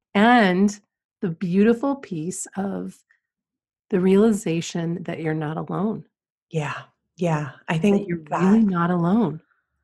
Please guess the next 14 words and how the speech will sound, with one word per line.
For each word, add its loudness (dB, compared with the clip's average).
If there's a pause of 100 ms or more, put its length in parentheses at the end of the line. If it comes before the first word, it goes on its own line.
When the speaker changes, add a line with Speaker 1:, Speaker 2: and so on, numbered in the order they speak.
Speaker 2:
Yeah. -2 (540)
Yeah. -2 (180)
I, -2
I 0
think 0
that's 0
so 4
important. -2 (120)
And, 0 (540)
you 2
know, 4
it, 2
it's -4 (580)
like 0